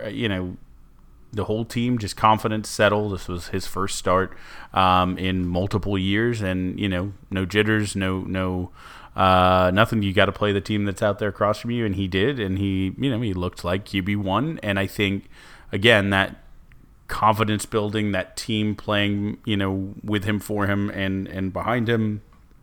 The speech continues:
hopefully will just roll up, get better as you head into next week and head into Big Twelve play. Um, so, yeah, I mean, I, I think all in all, you knew you weren't gonna see a ton. You knew you weren't gonna learn a ton about who Casey is, what he can do at his peak,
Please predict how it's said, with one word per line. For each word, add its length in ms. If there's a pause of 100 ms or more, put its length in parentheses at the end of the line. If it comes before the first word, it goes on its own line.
(240)
hopefully 380
will 160
just 320 (480)
roll 280
up, 180
get 180
better 440 (880)
as 160
you 80
head 80
into 100
next 300
week 100
and 100
head 140
into 180
Big 180
Twelve 340
play. 360 (360)
Um, 640 (120)
so, 380
yeah, 240
I 60
mean, 160
I, 300
I 40
think 300 (240)
all 200
in 80
all, 380
you 160
knew 140
you 200
weren't 200
gonna 160
see 220
a 40
ton. 300
You 80
knew 80
you 180
weren't 160
gonna 160
learn 280
a 60
ton 280
about 280
who 200
Casey 340
is, 120
what 200
he 60
can 180
do 240
at 60
his 120
peak, 340